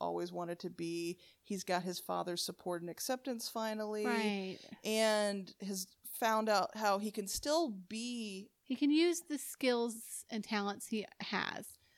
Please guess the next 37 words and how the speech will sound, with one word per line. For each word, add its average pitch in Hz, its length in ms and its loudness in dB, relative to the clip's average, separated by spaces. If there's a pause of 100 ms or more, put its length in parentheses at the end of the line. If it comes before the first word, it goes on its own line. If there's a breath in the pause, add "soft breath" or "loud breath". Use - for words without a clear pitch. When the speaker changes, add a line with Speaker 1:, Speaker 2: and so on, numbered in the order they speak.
Speaker 1:
Exactly. 226 440 6
Speaker 2:
And 247 100 6
the 220 60 8
Speaker 1:
He - 40 6
did 339 100 4
Speaker 2:
connections 214 180 0
that 196 100 0
he 208 180 2
has. 202 380 -2
Speaker 1:
And 254 120 4
that's 339 280 2
one 403 180 2
of 262 80 2
the 220 100 -6
things 214 280 -4
I 190 80 2
appreciated 190 560 -4
was, 180 200 -6
like, - 140 -6
sometimes 285 640 0
when 208 140 -2
people, 190 720 -4 (540)
like, 175 320 -4
in, 190 280 -4 (160)
in 196 140 -2
a 185 100 -2
Hallmark, 185 640 -2 (580)
uh, - 400 -4 (240)
like, 185 160 -8 (320)
coming 220 400 -2
of 185 260 0
moment, 185 600 0
like, 180 160 4
coming 202 260 0
of 180 80 -2
age 180 260 -2
moment, 156 440 -4